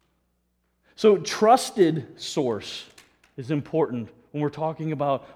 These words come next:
our, our, our source of hope. And, and God is trusted. I, I, I love the, the thought that, and I don't have it all figured out, so, so don't, don't try to, you know, stump me theologically with this because you probably do it very easily.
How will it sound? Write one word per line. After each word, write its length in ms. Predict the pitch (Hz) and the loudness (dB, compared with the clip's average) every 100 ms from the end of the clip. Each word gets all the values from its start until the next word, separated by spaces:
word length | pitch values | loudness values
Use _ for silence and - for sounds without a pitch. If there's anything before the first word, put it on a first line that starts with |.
| 139 | -4
our, 180 | 139 | -2
our, 140 | 139 123 | -2 -4
our 120 | 139 | -4
source 440 | - - 151 139 | -6 -4 -4 -4
of 80 | 131 | -6
hope. 200 | 143 - - - | -6 -6 -10 -6
And, 160 | 175 175 | -2 0
and 160 | 180 165 | 0 0
God 280 | 160 196 | 0 2
is 140 | 220 - | 2 0
trusted. 680 | - - 220 240 - 110 95 _ _ _ _ _ _ _ _ - | -6 0 0 0 -6 -10 -10 _ _ _ _ _ _ _ _ -8
I, 120 | 151 175 | 0 2
I, 360 | 190 208 190 220 214 | 2 4 6 6 6
I 20 | |
love 320 | 208 226 254 | 6 6 6
the, 140 | 226 | 4
the 160 | 196 180 | 4 -2
thought 500 | - 170 165 165 - | -2 0 0 -2 -4
that, 340 | 151 147 147 | -4 -2 -4
and 400 | 165 165 156 151 139 - _ _ _ _ _ - | -6 -6 -6 -6 -8 -16 _ _ _ _ _ 0
I 120 | 202 | 2
don't 140 | 233 | 2
have 180 | 226 208 | 2 2
it 80 | 170 | 0
all 100 | 156 | -2
figured 300 | 151 135 120 | -4 -4 -2
out, 180 | 104 95 | -6 -6
so, 160 | 151 | -6
so 140 | 123 165 | -6 -2
don't, 340 | 202 233 170 | -2 -2 -4
don't 380 | 202 214 143 156 | -4 -4 -6 -10
try 200 | 185 170 | -4 0
to, 360 | 160 143 120 120 - _ - | 2 2 0 -6 -18 _ -12
you 140 | 147 | -4
know, 80 | 139 | -4
stump 420 | 131 - - 175 | -4 -6 -2 -2
me 160 | 160 165 | -2 -4
theologically 720 | - 180 147 139 156 147 156 | -2 0 2 2 0 -2 -2
with 160 | 151 143 | -2 -2
this 140 | 160 | -4
because 240 | 156 156 143 | -4 -6 -6
you 60 | |
probably 360 | 147 185 175 160 | -6 -4 -2 -4
do 260 | 139 139 135 | -4 -2 -2
it 60 | |
very 220 | 123 143 | 0 -2
easily. 480 | 123 131 104 101 98 | 0 -2 -4 -10 -12